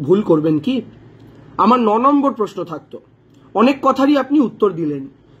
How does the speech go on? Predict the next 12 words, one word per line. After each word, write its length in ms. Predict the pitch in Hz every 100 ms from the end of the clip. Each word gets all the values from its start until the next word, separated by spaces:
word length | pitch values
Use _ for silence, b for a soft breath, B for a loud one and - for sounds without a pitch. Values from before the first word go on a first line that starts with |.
| -
চতুর্দিকে 460 | 233 254 208 240
বিচার 280 | 226 214 240
ব্যবস্থা 340 | 226 226 226 240
নিয়ে 140 | 233
প্রশ্ন 300 | 233 208 -
উঠছে 260 | 220 214 226
শুনে 200 | 220 233
আপনি 200 | 240 208
কিঞ্চিত 360 | 220 202 185 208
বিব্রত, 420 | 175 156 180 202
রাগান্বিত 580 | 226 160 151 165 170 165
হলেন। 340 | 185 143 131